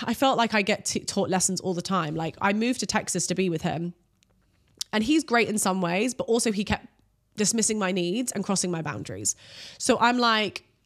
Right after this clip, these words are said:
"Okay, uh, what do I do? Like, do I stay with this person and continue to have my boundaries crossed and my needs not met, just like the previous relationship, but just, like,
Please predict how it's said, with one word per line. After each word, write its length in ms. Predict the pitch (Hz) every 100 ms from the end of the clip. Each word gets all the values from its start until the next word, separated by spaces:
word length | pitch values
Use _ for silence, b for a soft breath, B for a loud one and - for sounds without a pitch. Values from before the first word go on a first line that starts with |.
| _
"Okay, 420 | 165 - 202 175 -
uh, 360 | 196 185 180 196
what 240 | 196 208
do 100 | 214
I 80 | 190
do? 260 | 190 190
Like, 160 | 175 185
do 120 | 196
I 80 | 196
stay 240 | 190 - 262
with 120 | 233
this 100 | 202
person 480 | - 185 190 190 196
and 140 | 202
continue 360 | 202 196 233 214
to 80 | 190
have 120 | 196
my 120 | 185
boundaries 420 | 180 190 214 196
crossed 260 | - 185 180
and 80 | 185
my 100 | 175
needs 280 | 196 208 196
not 160 | 165
met, 280 | 165 196 -
just 240 | - 185
like 140 | 208 175
the 80 | 170
previous 400 | 202 202 170 -
relationship, 640 | 170 165 190 175 170 175
but 140 | - -
just, 220 | 170 -
like, 260 | 151 147